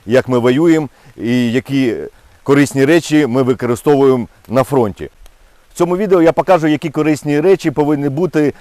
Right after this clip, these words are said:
на солдаті. І так, в першу чергу, е, що у вас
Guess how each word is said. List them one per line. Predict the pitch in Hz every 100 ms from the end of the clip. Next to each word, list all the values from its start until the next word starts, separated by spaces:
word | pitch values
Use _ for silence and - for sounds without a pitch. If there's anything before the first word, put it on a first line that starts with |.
| -
на | 120 156 147 131 - -
солдаті. | 147 143 143 123 101 80 67 _ _ - -
І | 151
так, | 156 -
в |
першу | 214 185 196
чергу, | - 180 139 95 82 - _ -
е, | 92 104 104 98 98
що | - 190 208 185
у | 147
вас | 165